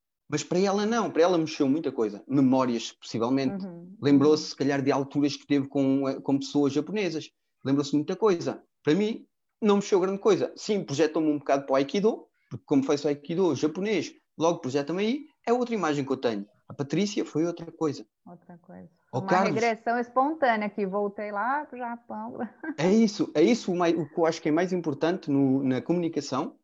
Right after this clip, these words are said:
Speaker 1: não é o eu falo fluente português, eu falo fluente isto, é o ir buscar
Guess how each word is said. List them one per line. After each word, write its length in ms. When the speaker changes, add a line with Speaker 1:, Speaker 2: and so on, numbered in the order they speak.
Speaker 1:
não 260
é 80
o 480
eu 140
falo 340
fluente 400
português, 560
eu 80
falo 260
fluente 500
isto, 260
é 320
o 100
ir 100
buscar 540